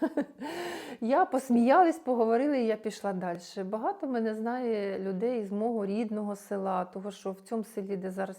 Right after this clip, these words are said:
я знаходжуся, я всього проживаю десять років, людей мало знаю.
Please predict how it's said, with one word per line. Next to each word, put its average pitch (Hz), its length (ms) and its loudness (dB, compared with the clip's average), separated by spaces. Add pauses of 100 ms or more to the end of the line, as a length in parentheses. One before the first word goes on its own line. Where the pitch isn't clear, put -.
я 208 60 -6
знаходжуся, 320 520 -6
я 277 80 -4
всього 254 300 -6
проживаю 220 840 -4
десять 208 440 -8
років, 254 420 -6 (460)
людей 214 440 0
мало 247 360 2
знаю. 214 520 -2